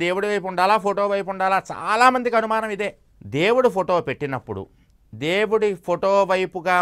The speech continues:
మనం మూడు వత్తులు వెలిగిస్తే ఎలా ఉండాలి అంటే, ఒక వత్తి ఉత్తరాన్ని చూస్తూ ఉండాలి, మిగిలినటువంటి రెండు వత్తులు తూర్పుని చూస్తూ ఉండాలి. ఉత్తర,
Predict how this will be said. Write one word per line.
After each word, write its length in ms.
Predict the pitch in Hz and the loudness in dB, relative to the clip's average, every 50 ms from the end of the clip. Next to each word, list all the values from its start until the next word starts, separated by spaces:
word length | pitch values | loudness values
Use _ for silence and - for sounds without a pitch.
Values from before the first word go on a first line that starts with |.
| 175 165 | 2 0
మనం 160 | 165 170 170 156 151 | -2 -4 -4 -6 -6
మూడు 200 | 156 160 156 147 135 | -8 -6 -6 -6 -6
వత్తులు 300 | 131 131 - - 202 185 165 | -6 -8 -8 -10 -8 -4 -4
వెలిగిస్తే 480 | 165 151 151 143 147 131 - _ 156 147 131 117 | -4 -6 -6 -10 -12 -14 -12 _ -6 -4 -2 -2
ఎలా 160 | 110 131 147 156 156 | 0 0 0 0 0
ఉండాలి 360 | 151 147 139 139 131 131 123 113 110 104 95 | -2 -4 -4 -4 -4 -4 -4 -6 -4 -6 -6
అంటే, 260 | 92 85 95 110 120 123 123 117 - - _ _ _ _ _ _ _ _ _ - 95 107 123 | -8 -8 -6 -4 -2 -2 -2 -2 -4 -10 _ _ _ _ _ _ _ _ _ -12 -4 -2 -2
ఒక 160 | 139 - - 240 247 226 | -2 2 2 2 4 4
వత్తి 340 | 208 165 - _ _ - 202 202 143 127 | 2 0 -2 _ _ -4 -4 -2 -2 -6
ఉత్తరాన్ని 640 | 120 - _ - 190 185 180 165 143 127 135 165 180 - | -8 -8 _ -2 0 2 2 2 0 0 -4 -8 -8 -4
చూస్తూ 280 | 143 131 - - - 151 135 123 | -6 -6 -6 -4 -4 -2 -2 -2
ఉండాలి, 440 | 120 113 120 117 117 110 98 98 98 101 110 110 113 - - - - 117 | 0 2 2 2 4 2 2 0 0 0 -2 -4 -8 -12 -20 -8 -2 0
మిగిలినటువంటి 640 | 120 135 139 175 185 180 175 165 - 165 170 160 175 160 117 110 | 0 2 2 2 2 2 2 0 2 0 -2 0 -2 -4 -2 -2
రెండు 220 | 113 131 143 185 175 151 | -2 -2 -2 -2 -2 -2
వత్తులు 320 | 135 131 - 127 123 151 175 175 - - | -4 -4 -4 -4 -2 -2 -4 -4 -6 -6
తూర్పుని 540 | - 165 185 202 214 - - - 220 226 226 165 | -2 0 0 0 -2 -6 -2 0 0 0 0 0
చూస్తూ 260 | 151 135 120 - - 131 120 | -2 -4 -4 -2 -4 -2 0
ఉండాలి. 260 | 117 110 107 98 101 - - - _ - - 101 | 2 2 2 2 0 -4 -8 -18 _ -8 -8 -8
ఉత్తర, 380 | - - _ _ - 139 139 | -8 -8 _ _ -4 -2 2